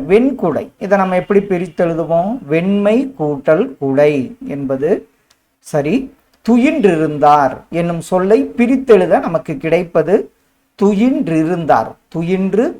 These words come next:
கூட்டல் இருந்தார். அடுத்த பிரித்தெழுதுக பாருங்க, பாசிலை, பாசு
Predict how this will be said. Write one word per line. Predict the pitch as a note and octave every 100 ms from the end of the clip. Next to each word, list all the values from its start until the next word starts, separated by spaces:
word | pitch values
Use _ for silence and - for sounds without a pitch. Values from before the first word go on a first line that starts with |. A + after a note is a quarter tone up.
| -
கூட்டல் | D#3 D#3 E3 F#3 C4+ - C3+ C#3+
இருந்தார். | D#3 D#3 C3+ C#3 C3 - - _ _ _ _ _ _ _ _ _ _ _ -
அடுத்த | F3+ E3 - C3
பிரித்தெழுதுக | D3+ C3+ D#3 D3 C#3 C#3
பாருங்க, | C#3 C3+ D#3+ E3 -
பாசிலை, | F3 A#3 C4 F3 C#3 C#3+ C#3+ A#2+ C#3 _ -
பாசு | D#3+ F3 F3+ F#3+